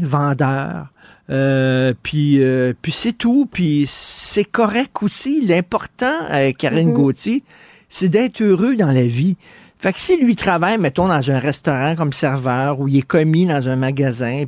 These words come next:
Speaker 1: puis il fait sa job, puis il rentre à la maison après, c'est correct aussi, là. L'affaire, là, il faut que t'ailles une carrière.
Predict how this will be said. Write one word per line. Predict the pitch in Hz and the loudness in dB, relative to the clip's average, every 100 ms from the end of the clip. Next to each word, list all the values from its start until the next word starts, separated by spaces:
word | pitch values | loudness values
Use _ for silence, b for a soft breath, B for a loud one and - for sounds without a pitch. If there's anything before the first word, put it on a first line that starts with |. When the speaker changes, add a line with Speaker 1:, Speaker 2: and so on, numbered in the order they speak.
| - | -6
Speaker 1:
puis | 139 117 117 117 | -4 -2 0 0
il | 123 | -2
fait | - 190 | -2 -2
sa | - 233 | 0 -2
job, | 175 160 160 165 | 2 2 2 -2
puis | 147 | -4
il | 139 | -2
rentre | 165 180 | -2 0
à | |
la | 170 | 0
maison | 160 160 160 175 | 0 0 0 -2
après, | 131 - 160 b b b b b b | -4 -6 -10 b b b b b b
c'est | - 269 | -8 -4
correct | - 262 285 294 202 | 0 0 0 -4 -4
aussi, | 165 208 190 | -2 0 2
là. | 170 B B | 0 B B
L'affaire, | - 147 - 226 247 | -6 -6 -4 -2 0
là, | 180 | 0
il | 143 | -2
faut | - 196 | -4 -8
que | - | -4
t'ailles | - 185 208 | -2 0 0
une | 147 123 | -2 -6
carrière. | - 156 - 131 123 139 156 120 | -6 -6 -4 -4 -4 -4 -4 -8